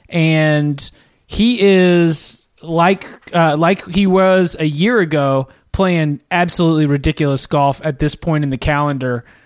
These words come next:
Um, did you, did you jump in on, uh, Brendan Porath,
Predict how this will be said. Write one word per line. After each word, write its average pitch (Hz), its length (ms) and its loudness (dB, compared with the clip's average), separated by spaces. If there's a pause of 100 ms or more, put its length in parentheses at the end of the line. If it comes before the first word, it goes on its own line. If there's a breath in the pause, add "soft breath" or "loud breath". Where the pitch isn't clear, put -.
(200 soft breath)
Um, 165 640 0 (540)
did 190 260 -2
you, 247 180 0 (400 loud breath)
did 160 300 -2
you 240 160 2
jump 220 460 0
in 208 320 2
on, 180 800 0 (120)
uh, 147 640 0
Brendan 190 400 2
Porath, 160 540 0